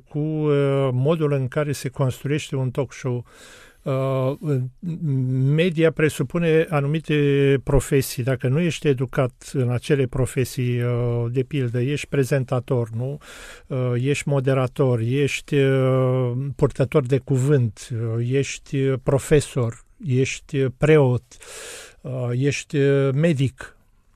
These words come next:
spre surprinderea mea, cursuri de comunicare, de vorbire, uh, în aceste, uh, inclusiv în, uh, zona, uh, teologică, nu există. Și atu-, e vorba tocmai de oameni care au de-a face cu foarte mulți oameni și, în mod normal, ei ar trebui să fie educați, instruiți în, uh,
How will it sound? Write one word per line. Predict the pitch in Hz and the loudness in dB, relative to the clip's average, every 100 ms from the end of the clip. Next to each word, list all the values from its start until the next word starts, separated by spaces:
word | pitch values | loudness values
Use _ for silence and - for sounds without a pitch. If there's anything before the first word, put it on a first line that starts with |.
| _ _ - | _ _ -20
spre | - - 120 | -16 -6 -6
surprinderea | 110 131 120 151 143 135 139 | -2 -2 0 0 0 0 0
mea, | 147 139 | 0 -2
cursuri | - 151 135 147 120 | -2 -2 0 -2 0
de | 123 | -2
comunicare, | 139 123 123 123 - 151 135 117 | -2 0 0 -2 2 2 2 -2
de | 110 | -4
vorbire, | 107 120 117 131 151 131 120 120 117 | -4 -2 -2 0 0 0 0 -2 -4
uh, | 127 113 | -4 -2
în | 117 | -2
aceste, | 117 - 143 - 135 123 120 | -4 -2 -2 -2 -2 0 0
uh, | 120 120 131 | 0 -2 -2
inclusiv | 151 131 135 - 147 | -2 -2 -2 0 0
în, | 135 131 127 | 0 0 0
uh, | 123 127 120 | 0 0 0
zona, | 139 131 123 120 - - - - - | 0 0 -2 -4 -8 -20 -18 -20 -10
uh, | 147 131 123 123 123 123 | -4 -2 0 0 0 0
teologică, | 139 123 139 151 160 | 0 2 0 -2 0
nu | 170 214 | 2 2
există. | 156 123 123 - 127 117 - _ _ - | 2 0 0 -2 -6 -8 -12 _ _ -12
Și | - | -4
atu-, | 120 202 - - - 175 - - | -4 -4 -6 -8 -8 -12 -10 -2
e | 135 | 0
vorba | 123 156 147 | 2 2 0
tocmai | 170 170 147 | 0 0 2
de | |
oameni | 139 151 165 151 | 4 4 2 0
care | 143 131 | 0 2
au | 160 | 2
de-a | 156 135 | 2 2
face | 170 156 151 | 2 0 0
cu | - | -2
foarte | 131 - 175 - | -4 0 -2 0
mulți | 143 160 143 - | 0 0 -2 -4
oameni | 160 123 110 113 | -2 -2 -2 -6
și, | - - | -10 -6
în | 117 | -2
mod | 151 | 0
normal, | 151 127 147 160 | 0 0 0 -2
ei | 151 | 0
ar | 135 | -2
trebui | - 123 147 | -2 -4 -4
să | - 127 | -2 -4
fie | 160 | -2
educați, | 143 117 110 147 - | -2 -2 -4 -6 -4
instruiți | 131 - - 156 180 - 131 | -6 -4 -4 -2 -2 -4 -4
în, | 135 135 | -2 -2
uh, | 135 | -2